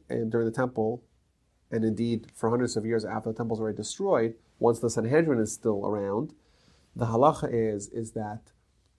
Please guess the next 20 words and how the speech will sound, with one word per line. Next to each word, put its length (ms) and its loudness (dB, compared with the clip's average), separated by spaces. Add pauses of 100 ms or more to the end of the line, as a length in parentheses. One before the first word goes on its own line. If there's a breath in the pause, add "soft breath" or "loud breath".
(320)
Jewish 460 4 (140)
calendar, 420 4
the 140 -2
Jewish 320 0
life 420 2
is, 260 -2
is 160 -2
regulated 440 6
by 120 2
the 140 0
calendar, 640 -2 (260 soft breath)
and 100 -4
the 80 0
calendar 720 2 (340 soft breath)
is 220 2
regulated 400 6
by 80 6
the 100 0
new 140 4
month. 460 0